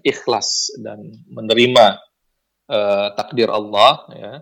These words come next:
baru kita meneri-, eh, berdoa kepada Allah Subhanahu wa taala untuk menyembuhkan, eh, penyakit yang telah menimpa kita tersebut. Pada kesempatan pagi kali ini, eh,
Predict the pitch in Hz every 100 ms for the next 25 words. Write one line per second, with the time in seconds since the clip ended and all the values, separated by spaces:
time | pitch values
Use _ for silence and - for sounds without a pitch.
0 | _ _ _ _ _ _ - 120 139 151
1 | 127 117 135 123 113 117 113 110 110 -
2 | - 113 113 113 123 117 - 113 104 104
3 | 117 117 110 107 104 107 104 101 104 113
4 | - 113 123 - 113 110 110 - 139 _
5 | - 117 101 95 - 107 120 107 107 -
6 | - 110 113 131 _ - 117 113 - 117
7 | 110 101 107 110 107 - - - 104 95
8 | _ _ _ _ _ _ _ _ _ -
9 | - 170 - 139 127 127 147 156 151 -
10 | 123 131 127 120 123 117 127 147 156 123
11 | 110 107 107